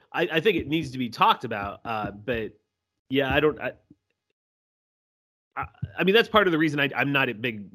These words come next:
Ben Roethlisberger fan, because I, I do know about those sexual assaults, and I do know that he had, uh, that he paid those people off, um, to keep the,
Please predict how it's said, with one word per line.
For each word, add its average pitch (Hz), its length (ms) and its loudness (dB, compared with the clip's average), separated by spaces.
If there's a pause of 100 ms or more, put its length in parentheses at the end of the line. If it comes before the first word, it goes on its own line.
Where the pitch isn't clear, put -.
Ben 107 280 -2
Roethlisberger 92 680 -10
fan, 98 300 -14
because 127 200 -4
I, 139 300 2
I 127 80 4
do 135 340 0
know 110 320 -6 (340)
about 117 260 0
those 110 180 -2
sexual 107 380 -6
assaults, 90 400 -12
and 117 120 -2
I 120 80 0
do 123 340 2
know 107 380 0 (280)
that 107 260 -2
he 104 460 -8 (220)
had, 104 400 -6
uh, 85 280 -8 (200)
that 113 140 4
he 113 100 0
paid 113 400 -4
those 107 300 2
people 101 360 -4
off, 78 340 -6 (920)
um, 98 500 2
to - 80 0
keep 107 220 0
the, - 80 0